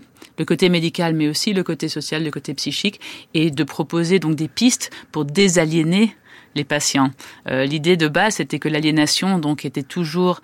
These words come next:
avait toujours ces deux piliers, le côté social et le côté psychique. Et donc, euh, Toscaïès, on, on reparlera de lui, disait toujours que la psychothérapie institutionnelle avait deux jambes, Marx et Freud, parce que Marx pouvait nous aider à penser l'aliénation sociale et Freud l'aliénation psychique.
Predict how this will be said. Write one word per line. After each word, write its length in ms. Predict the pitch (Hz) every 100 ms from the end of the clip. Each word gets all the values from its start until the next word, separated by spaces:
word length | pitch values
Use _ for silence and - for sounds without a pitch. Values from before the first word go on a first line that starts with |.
| - - -
avait 180 | - 160
toujours 200 | 180 190
ces 120 | 185
deux 120 | 156 165
piliers, 340 | 180 147 147
le 80 | 139
côté 220 | 151 147
social 380 | 147 151 175 175
et 40 |
le 100 | 156
côté 240 | 143 143 147
psychique. 500 | - 139 208 233 - - -
Et 100 | 151
donc, 280 | 147 160 -
euh, 240 | 147 - -
Toscaïès, 580 | - 170 - 156 175 165
on, 160 | 143 135
on 80 | 139
reparlera 460 | 143 139 139 143 147
de 80 | 151
lui, 220 | 185 220 - - -
disait 260 | 160 156
toujours 320 | 160 170 196
que 80 | -
la 160 | 156 147
psychothérapie 580 | - 160 156 151 147 151
institutionnelle 400 | 147 - 180 180
avait 200 | 151 143
deux 180 | 160
jambes, 380 | 156 143 135 127 - - -
Marx 400 | - 165 180 -
et 60 | 147
Freud, 380 | - 160 127 120 - -
parce 180 | 143 131
que 400 | - 139 135 135
Marx 420 | 147 156 170 - 165 143
pouvait 180 | 156
nous 200 | 156 151
aider 200 | 160 175
à 60 | 175
penser 540 | 160 156 - 151 135 - 156
l'aliénation 520 | 156 151 143 - 147
sociale 540 | 151 143 185 202 214 -
et 100 | 151
Freud 400 | - 156 156 -
l'aliénation 460 | 143 143 143 -
psychique. 480 | 139 - - 135 -